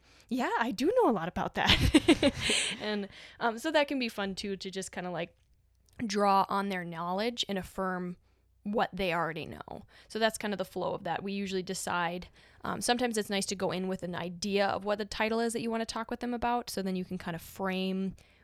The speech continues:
when they're talking, you're like, "Okay, that does, let's see how this aligns with the title that we want." Um, so we've done it both ways where we come in with a title or when we've just, like, come up with a title while we talk with people. But that's the first fifteen-minute meeting.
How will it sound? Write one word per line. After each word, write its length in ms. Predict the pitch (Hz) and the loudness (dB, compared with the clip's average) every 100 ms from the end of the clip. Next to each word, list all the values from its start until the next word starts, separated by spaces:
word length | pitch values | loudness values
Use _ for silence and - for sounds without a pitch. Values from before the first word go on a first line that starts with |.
| - | -4
when 180 | 202 196 | -2 -2
they're 120 | 175 | -4
talking, 380 | - 180 185 196 | -4 -6 -4 -4
you're 100 | 185 | -2
like, 140 | - | -4
"Okay, 200 | 262 294 | -4 -4
that 180 | 277 285 | -4 -2
does, 160 | 294 - - - | -4 -6 -12 -4
let's 180 | 277 | -4
see 100 | - | -2
how 140 | 285 262 | 0 2
this 180 | 233 196 | 2 0
aligns 640 | 202 196 196 190 190 190 | -2 -2 -2 -2 -4 -6
with 460 | 190 180 175 - - - - | -4 -2 -2 -6 -20 -20 -6
the 100 | 185 | -6
title 320 | - 185 175 | -2 -4 -4
that 100 | 160 | -6
we 100 | - | -6
want." 360 | 170 - 180 - - - - | -6 -8 -10 -14 -20 -20 -12
Um, 400 | - 170 151 180 - _ - | -6 -6 -6 -10 -14 _ -10
so 100 | - | -4
we've 80 | 233 | 4
done 160 | 240 233 | 4 4
it 160 | 190 | 0
both 240 | 190 190 208 | 2 2 2
ways 240 | 202 196 | -2 -2
where 80 | 185 | -4
we 80 | 180 | -4
come 220 | - 196 | -2 0
in 120 | 208 | 0
with 120 | 214 | 0
a 40 | 208 | -2
title 280 | 208 196 190 | -2 0 0
or 300 | 185 185 180 | 0 0 -2
when 260 | 175 175 | -4 -6
we've 260 | 175 170 - - _ _ _ | -6 -6 -8 -10 _ _ _
just, 240 | 196 185 - | -2 0 0
like, 180 | - - _ 196 - | -4 -6 _ -16 -6
come 220 | - 196 | -2 0
up 160 | 165 - | 0 0
with 120 | 185 | -2
a 40 | |
title 280 | - 160 - | -2 -2 -2
while 100 | - | -4
we 80 | - | -4
talk 300 | - - - | -4 -4 -4
with 100 | - | -6
people. 240 | 214 208 | -4 -4
But 140 | 196 190 | -2 0
that's 160 | 208 | 0
the 80 | 220 | 0
first 360 | - 208 - 202 | -4 -8 -6 -10
fifteen-minute 560 | - 202 208 196 185 180 | -6 -6 -2 -2 -2 -4
meeting. 300 | 185 180 | -4 -4